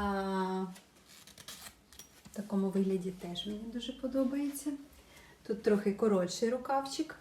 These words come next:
але на мені він коротший, ніж на звичайній людині, бо в мене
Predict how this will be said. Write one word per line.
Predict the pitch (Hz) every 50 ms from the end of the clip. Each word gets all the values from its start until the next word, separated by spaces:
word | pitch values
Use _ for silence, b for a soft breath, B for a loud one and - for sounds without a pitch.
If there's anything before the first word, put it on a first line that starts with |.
| -
але | - 202 208 220 226 214 208 -
на | 208 208 214
мені | 220 226 233 233 247 240 202
він | 214 208 202 202 208
коротший, | - 220 214 220 220 214 220 - - 202
ніж | 202 202 202 190 - 202
на | 202 196
звичайній | 185 190 208 202 - 214 208 196 185 180 175 170
людині, | 175 160 156 175 175 170 202 226
бо | 214 196 180
в |
мене | 180 190 208 214 208 202 202